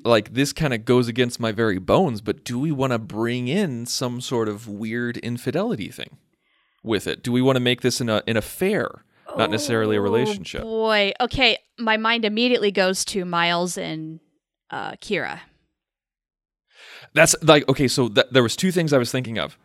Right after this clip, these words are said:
Speaker 1: Like, you have Miles and Kira, but you also have Bashir and Keiko.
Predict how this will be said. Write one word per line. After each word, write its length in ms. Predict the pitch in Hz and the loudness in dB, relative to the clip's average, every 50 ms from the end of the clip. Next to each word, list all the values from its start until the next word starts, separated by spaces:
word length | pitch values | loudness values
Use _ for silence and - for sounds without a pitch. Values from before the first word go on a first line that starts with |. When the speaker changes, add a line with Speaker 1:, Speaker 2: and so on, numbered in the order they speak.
| - | -2
Speaker 1:
Like, 160 | 113 110 - - | -2 0 0 0
you 80 | 120 | 2
have 200 | 123 113 104 104 | 2 2 0 0
Miles 300 | 104 101 101 104 131 139 175 | 0 2 4 4 2 2 0
and 120 | 160 139 | -4 -4
Kira, 420 | - - 185 127 92 82 87 113 - _ _ - _ _ - 110 | -2 0 2 2 4 2 0 -2 -4 _ _ -20 _ _ -2 0
but 60 | 104 | 2
you 80 | 107 | 4
also 180 | 117 123 - 123 | 4 2 2 0
have 180 | 107 98 104 - | 0 0 -2 -4
Bashir 480 | 110 101 - - - 120 117 110 110 - | -4 -4 -2 -2 0 2 2 2 2 0
and 100 | 101 98 | -4 -8
Keiko. 460 | - - - 127 - - 69 55 - | -8 -4 -4 -4 -2 -2 -4 -6 -6